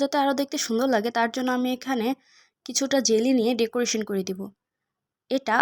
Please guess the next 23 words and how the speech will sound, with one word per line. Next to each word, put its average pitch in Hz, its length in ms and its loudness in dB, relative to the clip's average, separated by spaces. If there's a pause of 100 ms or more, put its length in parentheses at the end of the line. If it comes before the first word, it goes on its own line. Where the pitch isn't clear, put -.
(140)
আমার 254 240 2
বাসায় 262 320 2
বানানো 269 300 2 (100)
জেলি। 208 200 0 (200)
এই 233 100 0
রেসিপিটাও 285 440 -2
আপনি 254 140 -2 (100)
আমার 262 200 0
চ্যানেলে 208 400 -2
পাবেন। 190 200 -8 (1800)
এখন 285 160 0 (100)
এটাকে 269 300 -2 (380)
ফ্রিজে 254 380 2
রেখে 277 220 0
দিব 220 100 -2 (140)
সারা 240 240 4
রাতের 202 260 -4
জন্য। 180 180 -8 (2750)
মাশাআল্লাহ, 220 560 0 (500)
আমার 240 360 2
আইসক্রিমটা 294 520 2
কিন্তু 254 180 -2 (220)
একেবারে 262 360 0